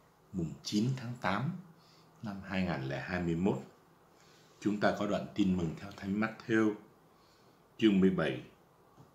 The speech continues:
từ câu hai mươi hai đến hai mươi bảy. Xin mời anh chị em cùng lắng nghe trích đoạn, ừm,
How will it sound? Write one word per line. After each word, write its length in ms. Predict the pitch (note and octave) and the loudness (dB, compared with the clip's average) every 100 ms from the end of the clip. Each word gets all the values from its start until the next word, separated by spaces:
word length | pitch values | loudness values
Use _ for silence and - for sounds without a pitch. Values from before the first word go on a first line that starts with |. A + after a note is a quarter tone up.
| _ _ _ _ _ | _ _ _ _ _
từ 100 | - - | -12 -4
câu 160 | G2 | 0
hai 140 | F#2 G2+ | 2 2
mươi 100 | F#2 | 2
hai 280 | F#2+ G2 F#2 | 0 0 0
đến 180 | F#2+ | 0
hai 160 | F#2+ G2+ | -2 -2
mươi 120 | G2 | -2
bảy. 300 | E2+ - - - - - - - - _ _ - | -2 -4 -6 -14 -20 -20 -20 -20 -20 _ _ -16
Xin 380 | - G#2 F2+ | -6 -4 -2
mời 240 | F2 D#2 D#2 | -2 -4 -4
anh 140 | E2+ E2+ | -8 -8
chị 220 | - F2 | -8 -6
em 220 | F2+ E2+ D#2+ - | -4 -6 -8 -10
cùng 260 | - D#2+ D#2 | -6 -4 -4
lắng 220 | D#2+ G2 | -4 -2
nghe 300 | A2 G#2 G2 F#2+ - - - - | 0 0 0 -6 -14 -20 -20 -6
trích 240 | E3 - | -4 -2
đoạn, 380 | F#2+ F2+ - - - _ _ _ _ - _ - _ _ | 2 4 2 -6 -20 _ _ _ _ -20 _ -20 _ _
ừm, 380 | G2+ E2+ D#2+ | -12 -6 -6